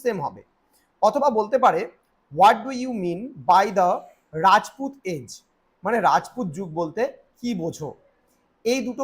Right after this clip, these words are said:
প্রশ্নের মধ্যে একটা প্রশ্ন আসার সম্ভাবনা ভীষণ গুরুত্বপূর্ণ। পরবর্তী প্রশ্ন, write about three theories regarding the origin of Rajputs, মানে রাজপুত জাতির উৎপত্তি সংক্রান্ত যে কোনো তিনটি তত্ত্ব সম্পর্কে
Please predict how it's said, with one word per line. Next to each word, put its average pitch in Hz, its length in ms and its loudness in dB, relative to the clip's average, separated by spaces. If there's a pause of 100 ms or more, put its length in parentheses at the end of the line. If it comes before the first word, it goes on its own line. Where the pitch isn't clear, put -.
প্রশ্নের 247 360 -4
মধ্যে 214 200 -2 (220)
একটা - 260 -4
প্রশ্ন 214 200 -10 (100)
আসার 180 240 -8
সম্ভাবনা 180 340 -6 (140)
ভীষণ 190 360 -8
গুরুত্বপূর্ণ। 135 440 -16 (380)
পরবর্তী 208 420 0
প্রশ্ন, 135 200 -16 (800)
write 208 300 4 (100)
about 247 200 4 (140)
three 269 240 -6
theories 185 400 -6 (640)
regarding 254 460 4
the 269 80 4 (140)
origin 190 340 -2
of - 60 -2 (120)
Rajputs, 131 460 -6 (200)
মানে 190 120 -4 (100)
রাজপুত 151 400 -2
জাতির 233 260 -4
উৎপত্তি 190 440 -12
সংক্রান্ত 220 380 -4 (140)
যে 180 120 -8
কোনো 214 200 -6
তিনটি 208 260 -16 (100)
তত্ত্ব 147 220 -6 (120)
সম্পর্কে 170 380 -8